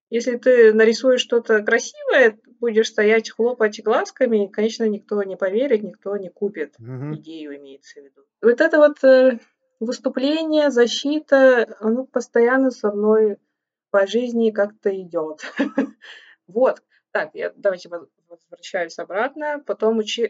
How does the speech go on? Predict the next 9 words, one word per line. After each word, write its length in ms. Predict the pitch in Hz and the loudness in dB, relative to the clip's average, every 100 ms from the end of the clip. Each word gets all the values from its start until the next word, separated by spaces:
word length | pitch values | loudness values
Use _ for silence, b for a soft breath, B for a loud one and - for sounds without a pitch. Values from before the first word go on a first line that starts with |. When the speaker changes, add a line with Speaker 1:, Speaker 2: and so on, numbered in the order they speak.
| 214 | -6
Speaker 1:
ну, 220 | 220 208 | -6 -8
потом 380 | 202 185 202 196 | -8 -8 -8 -8
работала 520 | 180 175 180 202 180 170 | -10 -10 -8 -6 -6 -8
вот 100 | - | -10
в 40 | |
генплане, 680 | 185 208 302 370 359 339 330 _ _ _ _ b b b | -10 -2 -2 -2 -2 -6 -6 _ _ _ _ b b b
потом 340 | 214 214 240 240 | -4 -2 -2 2
в 40 | |
ай 260 | 226 208 | 2 2